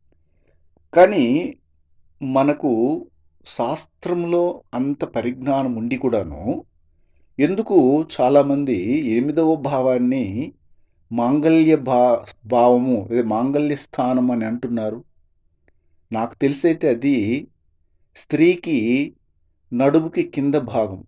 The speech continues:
మర్మావయవ స్థాన భాగాన్ని తెలియజేస్తుందని నేను నమ్ముతున్నాను.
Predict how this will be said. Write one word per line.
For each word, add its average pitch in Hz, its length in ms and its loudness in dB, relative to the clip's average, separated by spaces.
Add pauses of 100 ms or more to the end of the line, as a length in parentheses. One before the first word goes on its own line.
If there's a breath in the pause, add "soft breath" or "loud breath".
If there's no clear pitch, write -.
(140)
మర్మావయవ 147 760 0
స్థాన 127 420 -6
భాగాన్ని 117 1040 -2 (600)
తెలియజేస్తుందని 131 840 0
నేను 113 220 -4
నమ్ముతున్నాను. 101 680 -8